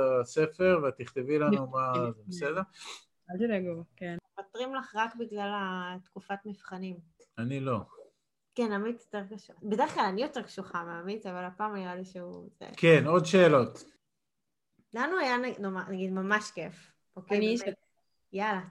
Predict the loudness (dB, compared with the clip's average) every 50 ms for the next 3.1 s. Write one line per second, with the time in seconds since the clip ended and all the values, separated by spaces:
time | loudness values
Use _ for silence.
0 | -8 -6 -4 -4 -2 -4 -4 -6 -8 -16 -20 -20 _ _ _ _ _ _ _ -20
1 | -20 -20 _ _ _ _ 0 2 4 6 6 6 4 4 4 2 0 0 2 4
2 | 4 6 6 4 0 -2 -4 0 2 2 2 2 2 0 -2 0 0 0 0 0
3 | 0 -2